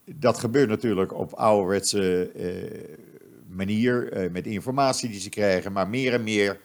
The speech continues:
wordt het gedaan met speci-, eh, gespecialiseerde technologie, eh, samenwerking met alle Israëlische veiligheidsdiensten, maar ook met de Palestijnse veiligheidsdienst. Eh,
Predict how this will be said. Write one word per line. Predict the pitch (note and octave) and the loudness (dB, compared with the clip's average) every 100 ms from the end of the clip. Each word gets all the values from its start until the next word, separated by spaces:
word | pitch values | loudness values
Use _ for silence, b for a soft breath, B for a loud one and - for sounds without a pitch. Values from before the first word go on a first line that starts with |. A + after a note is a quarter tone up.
| b b b b | b b b b
wordt | G#2+ A#2 | 2 2
het | F#2+ | 2
gedaan | - G2+ F#2+ F2+ F2+ F2 - | 0 2 4 2 0 -6 -8
met | G2 F2+ | -4 -2
speci-, | - G#2+ F#2 - - - | 0 2 0 -2 -12 -12
eh, | G2+ F2 | -6 -6
gespecialiseerde | - - A2 G2 F#2 F#2 A2+ G2+ F#2 | -8 -2 -2 -2 -6 -6 -4 -2 -2
technologie, | G#2+ F#2+ G2+ F2 E2 A#2+ C3+ - _ b b b b b b b b - | -4 -4 -4 -4 -4 -4 -6 -8 _ b b b b b b b b 0
eh, | A2+ G#2+ G2+ G2+ G2 - _ - | 4 6 8 6 4 0 _ -4
samenwerking | - C3+ A#2+ A2 G#2 G2 - G2+ F#2 F2+ - | 2 6 6 6 6 4 2 0 0 -4 -6
met | G2+ F#2+ | -2 -2
alle | - B2 A2 - | 4 6 6 4
Israëlische | G#2+ F#2+ G2+ F#2+ D#2+ - | 0 -2 0 0 -4 -2
veiligheidsdiensten, | B2 A2+ G2+ G2 E2 F#2+ F2+ E2 F#2+ E2 - _ b b b | 2 4 2 0 -2 -2 -4 -6 -6 -6 -8 _ b b b
maar | D3 E3+ | 2 6
ook | D#3+ D#3+ - - | 8 6 2 -4
met | C3 B2+ | 2 2
de | - | 4
Palestijnse | A#2 G#2+ - B2+ A2+ G#2 G#2 F2 - | 2 2 2 0 2 -2 -4 -6 -8
veiligheidsdienst. | - G#2+ F2+ E2+ D#2+ D#2 E2+ G#2 _ _ _ _ b b b b b | -2 0 0 0 -4 -6 -10 -12 _ _ _ _ b b b b b
Eh, | - A2+ A2+ | 0 4 6